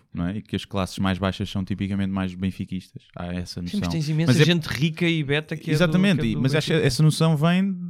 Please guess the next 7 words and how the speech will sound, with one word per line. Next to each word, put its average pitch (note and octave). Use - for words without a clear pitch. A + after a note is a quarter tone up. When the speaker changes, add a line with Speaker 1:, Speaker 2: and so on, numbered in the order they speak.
Speaker 1:
porque G#3
os D#3
benfiquistas F#3
estão F#3+
em G3
maioria. G3+
Speaker 2:
Claro, B2